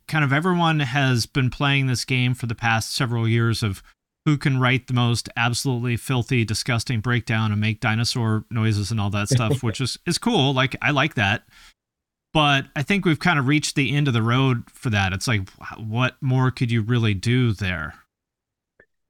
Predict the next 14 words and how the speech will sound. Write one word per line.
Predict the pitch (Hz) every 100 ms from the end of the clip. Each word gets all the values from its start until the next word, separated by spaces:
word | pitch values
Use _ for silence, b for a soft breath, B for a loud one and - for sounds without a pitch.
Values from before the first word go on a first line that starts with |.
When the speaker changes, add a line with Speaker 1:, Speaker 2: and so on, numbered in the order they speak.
| _ _
Speaker 2:
You're | 95 101
right. | 117 -
I | 95
think, | - 113 107 107
um, | 98 92 92 92 90 - _
people | - 110 120
are | 107 101
going | 92 92 95
to | 98
appreciate | 92 - 104 101 - 95 98 -
what's | 90 92 -
being | - 92 87
said | 80 - 90 104
more, | 120 127 156